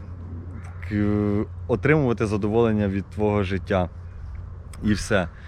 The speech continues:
Е, через те, що так далеко від України і вже довго тут живу, то не кожен день я так задумуюсь, як вчора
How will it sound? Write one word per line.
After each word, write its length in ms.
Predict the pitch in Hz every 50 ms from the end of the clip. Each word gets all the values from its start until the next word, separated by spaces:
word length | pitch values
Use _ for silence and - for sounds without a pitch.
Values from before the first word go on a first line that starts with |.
| - - - - - - - - - - -
Е, 600 | 98 98 101 101 101 101 101 101 104 104 101 - - - - - - - - - - - - - - - - - - - - - - - -
через 300 | - - 120 117 120 107
те, 120 | - 147 139
що 180 | - - 127
так 220 | 113 - 127 104 101
далеко 600 | 104 113 113 120 139 165 170 - 156 127 107 98 - - - - - - - -
від 180 | 113 113 110
України 640 | 120 110 - 117 120 123 117 117 123 120 117 113 110 -
і 100 | 117 113
вже 580 | 107 98 98 98 110 117 120 117 117 113 107 101 - - - - - - - -
довго 420 | 113 104 120 123 123 110 110 117
тут 220 | - - 123 113
живу, 420 | 104 104 107 113 113 120 147 180 185
то 340 | - - 113 110 110 110 - - - - - - - - - - - - - - - - - - - - -
не 240 | 107 107 117 120 113
кожен 420 | - - 151 151 117 120 117 110
день 200 | 101 113 110 110
я 80 | 110 104
так 180 | - 107 101
задумуюсь, 760 | 98 98 110 101 113 135 147 131 117 113 107 101 87 - - - - - - - - - - -
як 280 | 107 110 101 - - - - -
вчора 540 | - - - 123 120 117 110 107 98 92